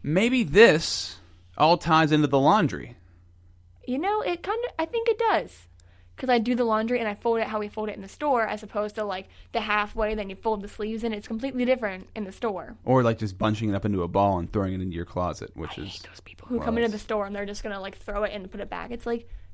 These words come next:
Speaker 2: just leave it on top and we'll take care of it. Don't roll it in a ball.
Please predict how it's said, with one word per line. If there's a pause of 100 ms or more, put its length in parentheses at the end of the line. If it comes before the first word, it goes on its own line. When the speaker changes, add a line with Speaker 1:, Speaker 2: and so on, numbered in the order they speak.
(180)
Speaker 2:
just
leave
it
on
top
and
we'll
take
care
of
it.
Don't
roll
it
in
a
ball.